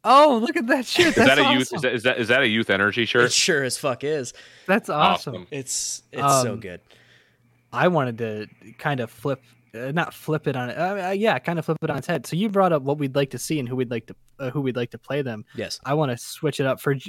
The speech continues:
Speaker 1: for, for, and then feel free to add your own actors. Who would you want Cillian Murphy to play from Peaky Blinders, Inception? Um,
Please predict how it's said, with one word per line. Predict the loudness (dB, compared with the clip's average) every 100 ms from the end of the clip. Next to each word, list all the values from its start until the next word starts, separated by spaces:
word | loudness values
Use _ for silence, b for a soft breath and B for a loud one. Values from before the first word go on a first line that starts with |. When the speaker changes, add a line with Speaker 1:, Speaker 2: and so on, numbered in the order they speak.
| -10
Speaker 1:
for, | -2 0 0 -4
for, | -8
and | -4 -2 -2
then | -4 -6 -6
feel | -4 -2
free | -2
to | -2 -2
add | -6 -4
your | -6
own | -4 -4
actors. | -6 -8 -12 -12 b b b b -2
Who | 0
would | 2 0
you | 0 0
want | -2 -4
Cillian | -4 -2 -2 -4
Murphy | -4 -6 -8 -12
to | -12
play | -14 -14 -20 _ _
from | -8 -6
Peaky | -8 -6 -4
Blinders, | -4 -4 -6 -6
Inception? | -8 -6 -8 -8 -10 -10 -14 -18 _ _ _ -6
Um, | -2 -2 -4 -8 -14 -18